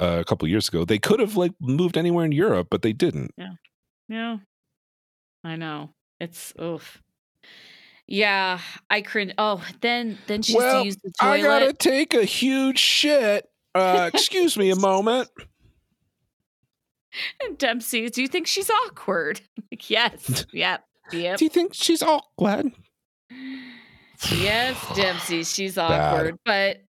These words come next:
Speaker 2: Dempsey just is really, really, like, doubling down on this.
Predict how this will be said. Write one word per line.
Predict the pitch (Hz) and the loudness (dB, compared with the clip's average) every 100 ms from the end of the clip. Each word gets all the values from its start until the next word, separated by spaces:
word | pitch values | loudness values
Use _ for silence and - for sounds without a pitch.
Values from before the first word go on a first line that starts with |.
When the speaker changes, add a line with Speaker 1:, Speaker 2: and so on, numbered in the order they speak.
| 220 | -6
Speaker 2:
Dempsey | 233 330 427 - 523 | -2 -2 -2 -8 -6
just | 480 427 - 240 | -6 -6 -6 -6
is | 233 220 | -6 -6
really, | 214 247 262 269 240 208 - _ _ _ _ _ _ _ _ _ _ _ _ _ _ _ _ - | -4 -4 -2 -2 -2 -4 -8 _ _ _ _ _ _ _ _ _ _ _ _ _ _ _ _ -14
really, | 214 262 277 294 277 | -6 -4 -2 -2 -2
like, | 226 180 | -2 -4
doubling | 170 196 196 202 170 | -4 -4 -2 -6 -2
down | 170 175 175 | -2 -2 -4
on | 165 165 | -4 -4
this. | 165 - | -6 -6